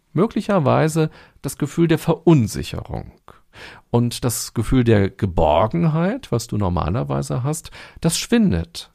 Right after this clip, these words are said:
ganz plötzlich. Vielleicht entsteht in dir auch eine Art psychischer Schmerz in dem Moment. Diese körperlichen Prozesse werden nun von deinem Gehirn für dich eingeordnet. Mit Hilfe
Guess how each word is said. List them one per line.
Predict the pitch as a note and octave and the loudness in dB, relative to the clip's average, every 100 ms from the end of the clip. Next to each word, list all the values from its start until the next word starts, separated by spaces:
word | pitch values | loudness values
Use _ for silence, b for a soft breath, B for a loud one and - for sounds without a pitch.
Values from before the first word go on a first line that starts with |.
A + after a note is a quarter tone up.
| - | -12
ganz | E2 D#2+ | -10 -10
plötzlich. | - - - - - - G2 - _ B B B | -8 -8 -8 -12 -12 -12 -14 -20 _ B B B
Vielleicht | C#3+ D#3+ G#3 | 2 2 2
entsteht | F3+ E3+ - E3+ | 0 -2 2 0
in | E3+ D3 | 0 -6
dir | D3 D3 D3 | -2 -2 -2
auch | B2+ C3 D3 - | -2 0 0 -2
eine | C3 B2+ B2 | -4 -2 -2
Art | G2+ A2+ C3 - b _ | 0 -2 -2 -10 b _
psychischer | - - G#3 G3+ F3 - C#3+ C#3+ | -6 -4 -2 0 -2 0 -2 -2
Schmerz | - - A2 F#2 C#2+ A1+ - - | -8 -4 2 2 0 -4 -10 -10
in | - D#2+ | -6 -6
dem | C#2+ | -4
Moment. | C#2+ C#2+ B1 - - - _ _ _ _ B B B B B | -6 -6 -8 -12 -16 -20 _ _ _ _ B B B B B
Diese | F3 G3+ A#3+ | 2 6 4
körperlichen | A3 - E3+ G#3 F#3+ F3+ F3 E3 | 4 0 0 2 2 2 0 0
Prozesse | - B2 - B2 - A3 A#3+ - | -2 -4 0 0 0 -4 -4 -8
werden | B2+ C3+ D#3 D#3 - | -6 -4 -2 -4 -2
nun | C#3 E3 E3+ | 0 0 -2
von | - C#3 C3+ | -4 -4 -2
deinem | A#2+ C3 A#2 | -2 -2 -2
Gehirn | A2 G2 A2+ A#2+ E3+ G#3+ | -2 0 2 2 2 -2
für | - C#3+ | -6 -6
dich | C#3+ D3 - | -2 -4 -2
eingeordnet. | - G#2 E2+ - F2 C#2 - C2+ - - B B B | 0 2 2 -2 -6 -8 -8 -10 -10 -14 B B B
Mit | A2 - | -2 0
Hilfe | G2+ F#2+ G2+ - G3 | 2 4 4 4 2